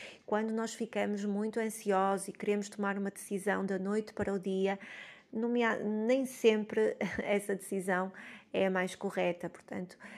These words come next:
é, pode ser aqui um ano de algumas dúvidas, alguns questionamentos.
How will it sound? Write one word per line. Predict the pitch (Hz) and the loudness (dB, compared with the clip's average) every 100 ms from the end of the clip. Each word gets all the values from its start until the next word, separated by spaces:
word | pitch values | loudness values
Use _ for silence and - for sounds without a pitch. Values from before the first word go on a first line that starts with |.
| - - | -18 -4
é, | - 196 | 4 6
pode | 226 226 | 6 4
ser | - 226 | 6 4
aqui | 226 | 4
um | 220 | 2
ano | 220 214 | 4 4
de | |
algumas | 208 202 214 214 185 | 4 4 0 0 0
dúvidas, | 226 214 208 196 185 196 | -2 0 2 2 2 2
alguns | 190 208 214 | 2 0 -6
questionamentos. | - - 208 196 185 185 190 190 - | -8 -6 -2 0 0 0 0 -2 -8